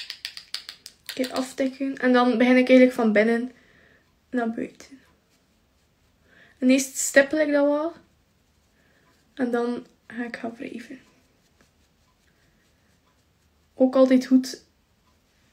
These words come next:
in mijn binnenste ooghoekje, want bij mij zit daar eigenlijk het blauwst van allemaal. Ja, je ziet dat ik daarnet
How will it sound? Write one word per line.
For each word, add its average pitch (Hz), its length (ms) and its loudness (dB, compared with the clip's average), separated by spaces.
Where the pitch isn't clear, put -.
in 247 120 2
mijn 220 380 0
binnenste 254 460 -4
ooghoekje, 262 460 2
want 240 180 2
bij 220 100 2
mij 220 160 2
zit 247 140 2
daar 226 120 0
eigenlijk 214 420 -2
het 214 160 -4
blauwst 220 320 0
van - 100 -12
allemaal. 226 420 -6
Ja, 226 140 0
je 214 160 2
ziet 233 140 -2
dat 247 100 4
ik 226 60 2
daarnet 226 440 0